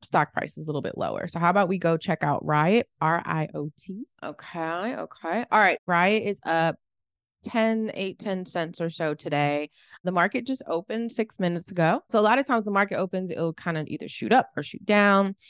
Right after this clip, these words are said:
Federal Chair Powell is speaking on something this morning, so it could potentially change how the market goes. But either way, I think there's still a good opportunity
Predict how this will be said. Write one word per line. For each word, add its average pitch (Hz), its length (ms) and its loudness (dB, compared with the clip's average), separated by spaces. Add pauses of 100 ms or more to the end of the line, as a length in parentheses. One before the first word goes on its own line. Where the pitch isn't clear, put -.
(140)
Federal 180 320 6 (100)
Chair 160 220 0
Powell 160 380 0
is 151 160 -4
speaking 170 500 -4
on 151 300 -6
something 160 500 -6
this 160 160 -8
morning, 151 380 0
so 151 180 -4
it 160 100 -6
could - 240 0
potentially 220 440 0
change 180 240 -4
how 170 120 -4
the 160 60 -8
market 156 320 -8
goes. - 300 -10
But 175 180 -6 (340)
either 190 220 2
way, 170 100 6
I 151 120 0
think 156 200 -6
there's 147 160 -4
still 139 200 -2
a 135 60 0
good 127 120 -2
opportunity - 560 -8